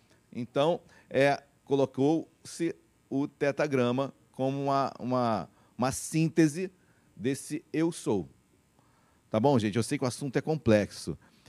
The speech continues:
Então, podem perguntar, por favor. E se eu não souber, também vou estudar depois. Mas o assunto é muito complexo, exige também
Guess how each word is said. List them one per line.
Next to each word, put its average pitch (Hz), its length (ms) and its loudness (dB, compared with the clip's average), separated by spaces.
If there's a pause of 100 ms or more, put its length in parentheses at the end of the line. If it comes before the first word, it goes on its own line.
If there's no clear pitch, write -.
(140)
Então, 120 400 2
podem 131 360 2
perguntar, 120 500 0
por 139 180 -4
favor. 117 580 2 (340)
E 92 80 -6
se - 140 -2
eu 131 40 2
não 135 80 2
souber, 110 440 4
também 117 260 2
vou 113 140 2
estudar 113 260 2
depois. 107 680 2 (320)
Mas 101 180 0
o 110 60 2
assunto 120 240 -2
é 117 60 4
muito 127 180 2
complexo, 123 500 2
exige 123 480 2
também 120 440 4